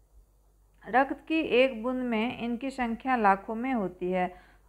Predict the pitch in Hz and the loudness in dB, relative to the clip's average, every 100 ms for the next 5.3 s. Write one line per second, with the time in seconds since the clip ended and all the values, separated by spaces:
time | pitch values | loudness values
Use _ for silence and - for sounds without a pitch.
0 | - 196 190 190 214 208 202 196 - 202 | -8 -2 -2 -2 -4 -4 -4 -10 -8 -2
1 | 202 196 185 - 185 196 226 202 220 226 | 0 -2 -4 -4 -2 -2 -6 -10 -6 -6
2 | 208 220 226 277 285 240 208 - - 240 | -2 -4 0 -2 -2 -4 -4 -6 -4 -4
3 | 277 220 226 226 214 220 208 208 226 220 | -4 -6 -6 -6 -6 -4 0 0 -2 0
4 | 247 247 196 123 196 196 185 180 202 190 | 0 0 -2 0 0 -2 -4 0 0 0
5 | - 269 | 0 -2